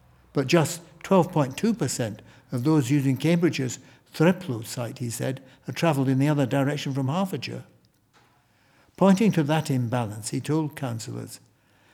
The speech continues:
"This difference in use is why Cambridgeshire is considering to agree a payment to Hertfordshire to comply for the increased cost it faced from imbalance."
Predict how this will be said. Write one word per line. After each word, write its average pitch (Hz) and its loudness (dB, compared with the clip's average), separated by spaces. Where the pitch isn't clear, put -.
"This 190 6
difference 165 4
in 131 2
use 131 0
is 131 -4
why 175 0
Cambridgeshire 120 -2
is 135 0
considering 135 0
to 135 0
agree 147 2
a 139 0
payment 139 0
to 139 -2
Hertfordshire 123 -4
to 147 -4
comply 139 0
for 131 0
the 139 -4
increased 143 -2
cost - -8
it - -10
faced - 0
from 127 -4
imbalance." 135 0